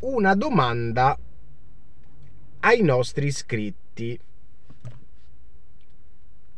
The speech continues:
e a tutti coloro che seguono questo canale.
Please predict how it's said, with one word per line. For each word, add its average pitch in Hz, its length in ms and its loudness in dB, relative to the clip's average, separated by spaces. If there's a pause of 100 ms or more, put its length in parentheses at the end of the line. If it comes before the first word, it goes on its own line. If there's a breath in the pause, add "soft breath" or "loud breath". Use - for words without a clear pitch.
(2250)
e 170 140 4
a 185 60 8
tutti 180 300 0
coloro 151 340 6
che 147 100 2
seguono 117 360 0
questo 107 240 -4
canale. 95 440 -6